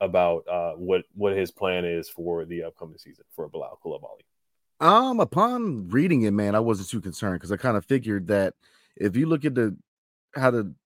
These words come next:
Speaker 2: roster's structured, these veteran contracts, man, <laughs> they hold a couple people back. You know, Johnny Davis, what do they do with Johnny? Um, you know, so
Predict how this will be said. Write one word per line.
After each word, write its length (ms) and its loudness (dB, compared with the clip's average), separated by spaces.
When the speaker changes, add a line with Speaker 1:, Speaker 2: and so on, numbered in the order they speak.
Speaker 2:
roster's 380 2
structured, 500 -4
these 160 -2
veteran 340 6
contracts, 500 2
man, 320 2
<laughs> 460 -4
they 120 6
hold 360 4
a 60 2
couple 240 2
people 260 0
back. 220 -4
You 80 -8
know, 80 -2
Johnny 260 2
Davis, 460 0
what 160 0
do 80 -2
they 200 6
do 180 -2
with 100 -8
Johnny? 340 -12
Um, 500 4
you 100 -6
know, 140 0
so 400 2